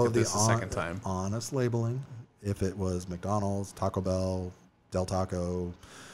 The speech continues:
Speaker 2: um, you know, whatever they were. So they were labeled fast food under a heading of restaurants.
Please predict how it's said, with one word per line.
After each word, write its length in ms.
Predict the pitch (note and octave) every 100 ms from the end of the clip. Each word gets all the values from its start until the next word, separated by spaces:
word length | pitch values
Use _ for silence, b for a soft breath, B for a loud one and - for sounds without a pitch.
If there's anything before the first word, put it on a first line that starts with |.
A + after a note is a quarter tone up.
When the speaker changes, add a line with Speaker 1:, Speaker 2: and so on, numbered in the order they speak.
| B B -
Speaker 2:
um, 320 | D#2+ D#2+ E2 - - -
you 60 | F2
know, 60 | - _ _ _ - F2+
whatever 320 | A2+ A2+ F#2+
they 100 | E2+
were. 220 | D2 C2 - - _ _ _ - -
So 140 | - G2+
they 140 | G#2+
were 100 | C3
labeled 320 | B2 A#2+ B2+
fast 300 | - G#2+ -
food 220 | A2+ G#2 -
under 220 | A2 A2
a 20 |
heading 300 | F2+ G2+ F#2
of 100 | G#2 A#2
restaurants. 500 | F#2 - F#2+ B2